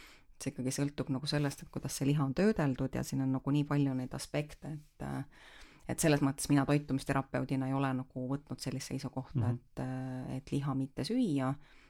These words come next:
Speaker 1: Ja valge liha tegelikult on isegi leitud seosed, et on tervisele kasulik. Et võib-olla punased,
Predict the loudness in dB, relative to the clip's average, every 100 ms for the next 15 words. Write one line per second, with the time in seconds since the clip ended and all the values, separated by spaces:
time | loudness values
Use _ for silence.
0 | _ -4 -2 2 4 6 4 -2 -2 -4
1 | -4 -6 -6 -10 -10 -4 0 2 0 -2
2 | -2 0 0 -4 -2 -2 -4 -8 -14 -12
3 | -6 -4 -2 0 -2 -2 0 0 0 -6
4 | -10 -16 -18 -20 -16 -8 -4 -4 2 2
5 | 2 -2